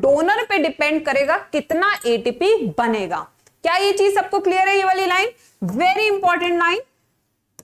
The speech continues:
Next, oxidation of one molecule of N A D H give rise to three molecules of A T P. यही हमने लिखा है।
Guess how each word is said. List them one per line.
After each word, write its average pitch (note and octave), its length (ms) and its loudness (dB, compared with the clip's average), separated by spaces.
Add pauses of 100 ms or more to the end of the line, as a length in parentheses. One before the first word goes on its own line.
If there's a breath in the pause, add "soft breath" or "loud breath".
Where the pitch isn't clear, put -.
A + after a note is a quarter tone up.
(220)
Next, B3 420 -2 (500 soft breath)
oxidation A#4 680 -2
of D4 80 2
one G4 220 2
molecule F4+ 420 -2
of F#4 120 -2
N D4 160 -2
A E4+ 80 -2
D D4 160 0
H D4 120 -2
give D4+ 160 0
rise C#4+ 220 0
to D#4+ 120 -6
three E4 260 -2
molecules E4+ 500 -2
of F4 140 -2
A E4+ 100 -2
T F4 100 -4
P. G#4 280 -2
यही B3+ 200 0
हमने E4 220 0
लिखा E4+ 240 -2
है। - 140 -4